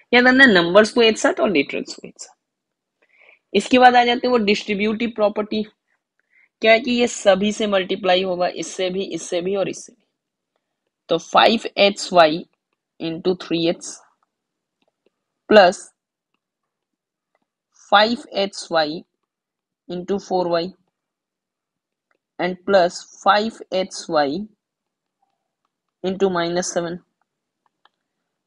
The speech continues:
तो ये हो गया five into three fifteen, x into x, एच स्क्वायर, अब डायरेक्ट लिख रहे हैं, और यहाँ पे y plus five into four twenty,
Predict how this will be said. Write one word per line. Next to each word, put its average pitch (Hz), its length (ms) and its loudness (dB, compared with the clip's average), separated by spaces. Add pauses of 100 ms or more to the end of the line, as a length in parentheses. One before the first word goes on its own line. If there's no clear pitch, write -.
तो 202 60 0
ये 208 160 6
हो 214 180 2
गया 202 200 6
five 202 500 2
into 180 380 -2
three 139 260 -8
fifteen, 208 720 -4 (1120)
x 208 320 4
into 196 320 -4 (140)
x, - 340 -2 (220)
एच 170 280 -4
स्क्वायर, 190 460 4 (380)
अब 147 120 -4
डायरेक्ट 151 300 2
लिख 196 220 -6
रहे 202 100 -6
हैं, 220 100 -10 (680)
और 220 100 4
यहाँ 190 260 0
पे 175 100 -4
y 139 140 -10 (1160)
plus 214 340 6 (260)
five 208 360 -2 (200)
into 196 480 -10
four 180 420 0 (160)
twenty, 165 520 -6